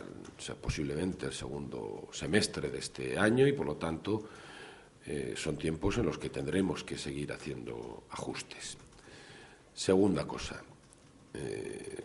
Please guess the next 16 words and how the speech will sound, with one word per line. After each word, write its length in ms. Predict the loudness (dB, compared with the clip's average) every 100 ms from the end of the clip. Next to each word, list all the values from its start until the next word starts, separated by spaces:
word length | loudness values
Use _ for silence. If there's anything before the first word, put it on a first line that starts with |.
| -6 0
lo 80 |
dije 300 | 4 6 6
el 80 | 4
otro 220 | 2 4
día 300 | 8 10 10
y 40 | 10
lo 160 | 6
repito, 640 | 2 -4 0 -2 0 -8 -10 -16 -18 -18 -18 -20 -20 -20 -20 -8
mientras 800 | 2 6 6 4 4 6 6 2
la 280 | 2 2 2
política 800 | 4 4 4 0 -4 2 2 4
se, 680 | 2 0 2 4 4 2 -2
eh, 680 | -4 -2 -4 -4 -4 -6 -8 -14 -8
esté 560 | -4 6 12 12 12 2
exclusivamente 1400 | -2 -4 -6 -8 0 2 6 8 10 12 12 10 8 6
destinada 1040 | 6 4 4 4 6 10 8 6 0 -4